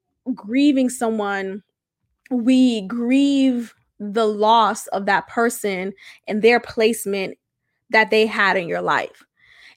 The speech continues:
And when I think about Joe, oh, and I won't get emotional, but I think about how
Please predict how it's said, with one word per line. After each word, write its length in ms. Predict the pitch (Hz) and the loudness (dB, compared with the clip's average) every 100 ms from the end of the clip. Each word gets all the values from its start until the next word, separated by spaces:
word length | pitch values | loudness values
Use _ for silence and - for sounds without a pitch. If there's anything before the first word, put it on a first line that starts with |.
| - | 0
And 80 | |
when 80 | 226 | 2
I 60 | 214 | 2
think 180 | 269 294 | 2 2
about 240 | 240 226 | 2 0
Joe, 880 | 202 214 226 277 240 208 202 202 208 _ _ - | -4 0 4 6 6 4 2 -2 -6 _ _ -10
oh, 300 | 294 349 214 | -2 -2 -2
and 100 | 214 | -6
I 40 | |
won't 160 | 233 262 | -6 -6
get 100 | 208 | -6
emotional, 320 | 202 240 254 | -6 -6 -2
but 140 | 233 - - - - | -2 -4 -14 -16 -4
I 140 | 214 | -2
think 240 | 226 269 277 | 0 0 2
about 540 | 262 254 233 208 202 | 2 4 4 2 0
how 1080 | 233 - 240 220 220 220 220 220 214 214 214 | -4 -2 2 4 4 4 4 4 2 0 -4